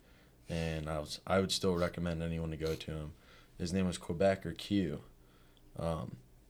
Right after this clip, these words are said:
and he was honestly one of the best dudes I've talked to in my life. And then I went to Malone, um, got counsel-, or went to counseling for them,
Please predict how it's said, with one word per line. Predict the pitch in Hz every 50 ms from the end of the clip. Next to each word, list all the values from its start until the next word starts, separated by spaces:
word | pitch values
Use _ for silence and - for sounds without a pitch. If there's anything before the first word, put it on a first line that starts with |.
| - - - - - -
and | 90 95 90 80 - - - -
he | - 92 98 113 120 120
was | 110 101 92 82
honestly | 92 95 95 92 92 - 95
one | 85 87 90 90
of | 87
the | 82 80
best | 82 87 80 - -
dudes | 92 85 80
I've | 80 78 80 76 - -
talked | - 92 90 87 - -
to | 85
in | 82 80
my | 78 80
life. | - 87 98 92 82 - - - - - - - - - - - -
And | 92
then | 95 92
I | 92
went | 92 95 98 92
to | - 92
Malone, | 90 90 90 101 113 113 104 90 85 85 - - - - - - - - - - - - - - -
um, | 87 87 87 85 85 80 76 76 - - - - -
got | - 107 98 - -
counsel-, | - 110 98 98 95 - - 95 92 80 - -
or | 90 90 78 82 - - - - -
went | 92 101 95 -
to | 92
counseling | - 101 95 90 - - 92
for | - - 90
them, | 87 98 101 95 92 82